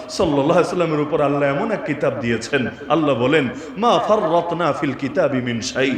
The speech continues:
আমি কোরআনের মধ্যে একটা জিনিসও বাদ দেই নাই, একটা আলোচনাও বাদ রাখি নাই, যেটা বান্দার দরকার কিন্তু আমি তাদেরকে জানাই নাই। এমনকি আমার নবী সহিহ হাদিসে আছে, "মা মিন শাইইন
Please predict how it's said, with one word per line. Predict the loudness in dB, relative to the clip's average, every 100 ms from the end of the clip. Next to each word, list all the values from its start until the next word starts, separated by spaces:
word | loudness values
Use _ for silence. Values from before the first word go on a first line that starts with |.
| -6 -12 0
আমি | 2 4 2
কোরআনের | 4 4 4 2
মধ্যে | 2 0 2
একটা | 4 2 0 2 2
জিনিসও | 2 0 -2 -2
বাদ | 2 2 2 0
দেই | -2 0 0
নাই, | 0 0 -4 -8 -14 2
একটা | 6 6 4 2 4
আলোচনাও | 6 6 4 2 2 2 4
বাদ | 6 6 4 4
রাখি | 4 2 0 2
নাই, | 6 8 6 2 -4 -12 -14 -8
যেটা | -6 -4
বান্দার | -4 -4 -4 -2 -2
দরকার | 0 2 2 2 4 4
কিন্তু | 4 0 0 2
আমি | 2 2
তাদেরকে | 2 0 0 0
জানাই | 2 2 2
নাই। | 2 2 0 -2 -2
এমনকি | 0 2 2
আমার | 4 2
নবী | 2 0 0
সহিহ | 0 2 2
হাদিসে | 2 0 2
আছে, | 2 2 2 0 0 -6
"মা | 2 4 4
মিন | 0 -2
শাইইন | 2 2 4 2 0